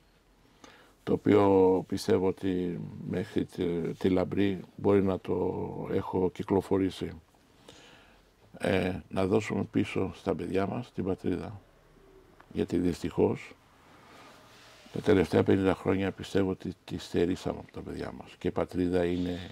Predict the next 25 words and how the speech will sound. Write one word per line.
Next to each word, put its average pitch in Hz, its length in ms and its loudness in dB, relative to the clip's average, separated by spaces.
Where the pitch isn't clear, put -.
και 90 100 -2
η 87 40 2
παράδοση 87 600 -4
είναι, 92 140 0
η 85 120 -2
γλώσσα 90 420 -6
είναι, 95 200 4
ο 92 60 4
πολιτισμός 90 720 2
είναι, 104 220 4
όλα 90 260 4
αυτά 87 240 -2
που - 140 -4
είναι 92 240 4
ο 92 120 6
Έλληνας. 82 380 2
Είναι, 98 260 0
ε, 92 240 4
το 95 160 0
φως. - 440 2
Το 95 120 2
φως - 300 4
αυτό 95 260 0
που - 160 -8
κληροδοτήσαμε, - 760 -2